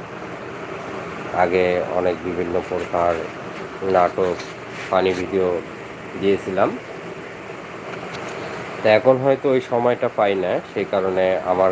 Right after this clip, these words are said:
খামারের যেগুলা কবুতর আছে বা অন্যান্য যেগুলা জিনিস আছে, সেই বিষয়গুলো নিয়েই আমি লাইভে, সেই বিষয়গুলো নিয়ে আমি লাইভে আপনাদের মাঝে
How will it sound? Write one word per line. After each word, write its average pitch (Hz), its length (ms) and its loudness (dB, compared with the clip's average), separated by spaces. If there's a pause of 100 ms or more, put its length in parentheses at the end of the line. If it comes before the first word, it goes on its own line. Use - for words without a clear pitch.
খামারের 90 540 2 (1120)
যেগুলা 92 460 4 (200)
কবুতর 92 480 0
আছে 87 360 2 (1120)
বা 87 140 0
অন্যান্য 92 420 4 (200)
যেগুলা 87 380 0 (460)
জিনিস 87 300 -4
আছে, 82 260 0
সেই 95 260 -2
বিষয়গুলো 87 580 0
নিয়েই 92 320 4 (840)
আমি 85 180 -2 (100)
লাইভে, 85 360 2 (760)
সেই 92 180 -4 (680)
বিষয়গুলো 92 520 2
নিয়ে 95 240 4
আমি 107 240 4
লাইভে 85 420 -2 (200)
আপনাদের 85 360 -4
মাঝে 82 320 -4